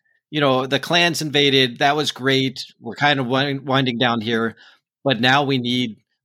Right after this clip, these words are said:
we need something to stir the pot again. Um, and what better way to do that than to take the, uh, the giant alliance that has been around for the last thirty years, thirty-five years,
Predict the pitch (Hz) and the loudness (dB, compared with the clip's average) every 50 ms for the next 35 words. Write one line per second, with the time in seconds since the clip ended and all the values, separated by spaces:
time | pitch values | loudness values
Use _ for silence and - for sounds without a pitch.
0 | _ - 127 123 127 147 139 - - - - 143 131 117 - 147 135 123 110 120 | _ -4 -4 -2 -2 -2 -2 -2 -2 0 0 0 0 0 -2 -2 -2 -2 -2 -4
1 | 117 104 - - - - 117 120 107 110 - - 120 113 104 104 101 - 92 87 | -4 -2 -2 -2 0 0 0 0 0 -2 -6 -4 -2 -2 -2 -2 -2 -4 -4 -6
2 | 82 - _ - - 117 110 104 98 110 120 120 117 147 165 147 143 143 127 127 | -6 -10 _ -10 -6 -4 -4 -4 -4 -4 -2 0 0 2 0 2 0 0 0 2
3 | 117 131 123 - - 104 107 120 107 117 110 107 107 - - 113 107 85 95 87 | 2 0 0 0 -2 -4 -4 -2 0 0 0 0 -2 -4 -6 -6 -6 -6 -8 -8
4 | - 131 127 113 - - - 123 107 101 101 98 104 92 110 101 - 147 139 151 | -4 -2 -2 -2 -2 -4 -6 -6 -4 -2 -2 -2 -4 -4 -6 -4 -2 0 2 2
5 | 143 123 127 120 113 110 110 113 113 110 107 98 - - - 110 98 92 85 85 | 2 0 0 -2 0 0 2 2 2 0 -2 -4 -8 -10 -10 -10 -10 -10 -10 -8
6 | 117 107 101 98 101 98 95 92 90 87 - - - 120 110 92 104 101 104 95 | -6 -6 -4 -2 -2 -2 -2 -2 -4 -8 -12 -8 -6 -4 -4 -2 0 0 2 2
7 | 95 92 - - - - - - _ - - 120 104 95 95 92 80 87 92 92 | 2 2 0 -4 -6 -8 -10 -10 _ -6 -4 -4 -2 -2 -4 -6 -6 -6 -6 -4
8 | 90 87 87 87 80 - - - - 98 92 95 85 - - 87 87 87 76 85 | -4 -4 -6 -6 -6 -8 -8 -6 -6 -6 -6 -6 -8 -6 -4 -2 -2 -2 -4 -6
9 | 87 87 87 87 85 82 - - | -6 -6 -6 -6 -6 -6 -8 -10